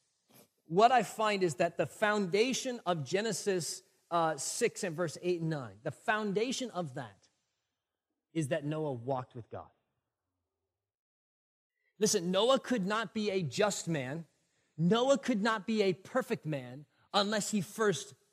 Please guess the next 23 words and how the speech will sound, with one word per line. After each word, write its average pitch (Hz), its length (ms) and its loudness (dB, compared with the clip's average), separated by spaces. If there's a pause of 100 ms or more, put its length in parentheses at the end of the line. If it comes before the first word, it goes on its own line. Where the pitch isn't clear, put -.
(160)
walked 160 360 -2
with 147 200 -8
the 123 80 -10
Lord. 101 240 -12 (1600)
It 208 120 6
all 302 220 6
centers 311 540 0
around 247 440 4
that, 190 240 2 (300)
that 190 280 4
daily 320 440 4
walking 277 440 2
with 277 120 -2
the 269 60 -2
Lord, 214 240 4
that 214 200 0
consistent 277 840 -2 (120)
chipping 320 600 0
away 240 720 2 (240)
at 202 240 2
developing 240 840 4
that 214 260 4
walk 208 420 4